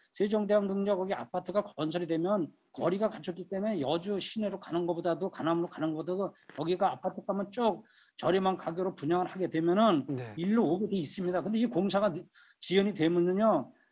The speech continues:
Speaker 1: 다 여주로 빠지고 가남으로 다 빠지면 능사가 맨 마지막에 입지 조건이 돼서, 어, 개발이 빨리 돼야서 아파트가 돼야 그 사람들이 여기 선점을 해서 올 텐데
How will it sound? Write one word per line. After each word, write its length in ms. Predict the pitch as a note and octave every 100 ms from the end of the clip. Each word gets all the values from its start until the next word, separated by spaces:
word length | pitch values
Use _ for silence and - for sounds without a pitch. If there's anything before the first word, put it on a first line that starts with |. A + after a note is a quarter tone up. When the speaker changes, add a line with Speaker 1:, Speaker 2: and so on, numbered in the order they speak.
| -
Speaker 1:
다 160 | B3+
여주로 360 | F3 G#3 G#3+ G#3+
빠지고 260 | A3+ G#3 G3+
가남으로 360 | - G3 G3+ G3+
다 180 | E3
빠지면 300 | - F#3+ G#3
능사가 300 | E3+ F#3 F3+
맨 280 | F3 A#2+ F#3
마지막에 680 | F3+ C3 F3 E3+ E3 F#3 E3+ _ _ _ -
입지 320 | E3 F3 G3+
조건이 300 | F#3 F#3+ F3
돼서, 760 | D#3+ C#3+ D#3+ D3 E3+ F3 A#2+ - _ _
어, 240 | C#3 D3 C#3
개발이 380 | D#3 F3 G#3
빨리 280 | G#3 B3 C4+
돼야서 460 | - E3+ G#3 G3 A3+
아파트가 500 | D#3+ - F3+ F#3 G3
돼야 220 | D#3+ F#3+ A3
그 100 | C#3+
사람들이 300 | F3 F3 F#3+
여기 180 | D#3 -
선점을 300 | B3+ A#3 G#3
해서 140 | F3+ F3
올 140 | D3
텐데 360 | C#3+ D#3 F#3+ A3